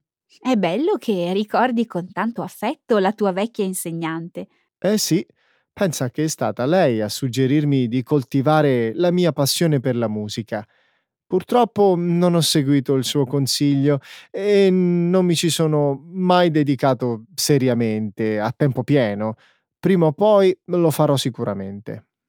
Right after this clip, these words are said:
Speaker 1: Mm, secondo me non è una buona idea. A furia di rimandare qualcosa alle calende greche, si finisce per non farla. Dammi retta.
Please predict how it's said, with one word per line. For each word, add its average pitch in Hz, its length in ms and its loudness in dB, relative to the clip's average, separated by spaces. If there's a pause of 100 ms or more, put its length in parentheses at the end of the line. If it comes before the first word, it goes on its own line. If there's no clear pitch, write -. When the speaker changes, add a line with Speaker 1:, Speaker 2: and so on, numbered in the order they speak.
Speaker 1:
Mm, 170 280 -6 (360)
secondo 180 560 -6
me 220 360 0
non 185 400 -2
è 214 140 0
una 294 260 2
buona 196 320 0
idea. 170 480 -4 (720)
A 320 100 -4
furia 403 460 2
di 220 180 2
rimandare 226 680 0
qualcosa 175 720 -4
alle 185 180 -4
calende 233 520 0
greche, 330 560 -2 (140)
si 190 220 -10
finisce 311 540 2
per 247 240 2
non 190 180 0
farla. 185 500 -2 (320)
Dammi 392 320 2
retta. - 460 -8